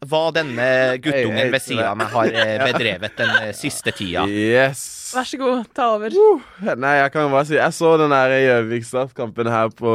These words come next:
Speaker 2: skjermene. Det så veldig grått ut, altså. Det var, ja, hva, hva, be-, begre-, begred-,
Speaker 3: Begredelig!
Speaker 2: begredelig å se
Speaker 3: Ja.
Speaker 2: på. Ja, det var riktig?
Speaker 1: Ja, det var
Speaker 2: Ok.
Speaker 1: korrekt.
Speaker 2: Siden sist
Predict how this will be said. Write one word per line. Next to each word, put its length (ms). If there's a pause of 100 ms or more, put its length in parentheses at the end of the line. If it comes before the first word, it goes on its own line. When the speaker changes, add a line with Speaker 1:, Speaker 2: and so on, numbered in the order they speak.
(160)
Speaker 2:
skjermene. 460 (280)
Det 120
så 120
veldig 360
grått 260
ut, 80
altså. 240
Det 140
var, 580 (680)
ja, 120 (100)
hva, 220 (100)
hva, 80 (220)
be-, 340
begre-, 720 (100)
begred-, 560
Speaker 3:
Begredelig! 560
Speaker 2:
begredelig 720
å 80
se 140
Speaker 3:
Ja. 180
Speaker 2:
på. 400
Ja, 80
det 100
var 140
riktig? 240 (220)
Speaker 1:
Ja, 180
det 80
var 160
Speaker 2:
Ok. 60
Speaker 1:
korrekt. 400
Speaker 2:
Siden 580
sist 460